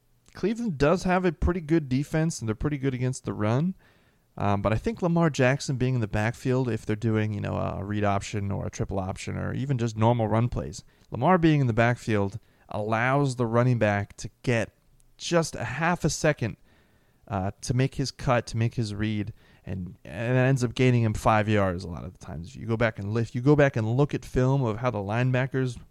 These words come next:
react and move to a mesh handoff when it's Lamar Jackson,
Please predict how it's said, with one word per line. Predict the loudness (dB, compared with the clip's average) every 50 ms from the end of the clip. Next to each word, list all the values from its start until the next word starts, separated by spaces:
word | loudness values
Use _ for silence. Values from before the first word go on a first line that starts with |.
| _ _ _ _ _ _ _ _ -16
react | -14 -12 -10 -8 -8 -6 -6 -6 -6 -8 -8
and | -8 -6 -6 -4
move | -4 -4 -4 -2 -2 -4 -6 -8 -12 -20 _ _ _ _ _ _ _ _ _ _ _ _ _ -10
to | -4 -4 -2
a | -2
mesh | -2 -2 -2 -2 -2 -4 -4
handoff | -2 -2 0 2 2 2 2 0 0 -2
when | -2 -2
it's | -2 -2 -4 -4
Lamar | -2 0 0 0
Jackson, | 0 0 0 0 -2 -2 -4 -4 -4